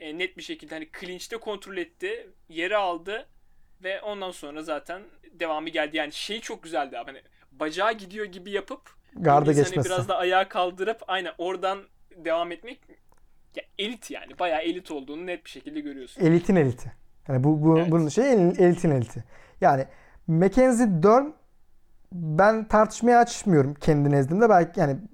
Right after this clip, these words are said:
Speaker 2: varsa ba-, aksiyon önerisi olan tartışırız. Kadınlar U F C tarihinin en iyi jiu-jitsu'suna sahip.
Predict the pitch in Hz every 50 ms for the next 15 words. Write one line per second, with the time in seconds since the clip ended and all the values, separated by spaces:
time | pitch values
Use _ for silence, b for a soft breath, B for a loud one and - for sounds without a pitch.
0 | 262 220 - - - 180 190 185 180 175 180 185 180 - - - 165 185 - 175
1 | 160 - - - 175 165 160 151 147 - - 170 151 143 139 139 143 - - 156
2 | 170 170 - - 240 254 - b b b b b b b - - - 170 156 190
3 | 202 202 202 202 196 196 208 208 226 240 214 - - _ _ _ - 202 185 180
4 | 180 180 - - 226 208 220 254 262 247 233 240 - _ _ _ - _ _ -
5 | 208 220 233 214 185 196 208 214 - - - - 220 262 247 - 208 185 165 139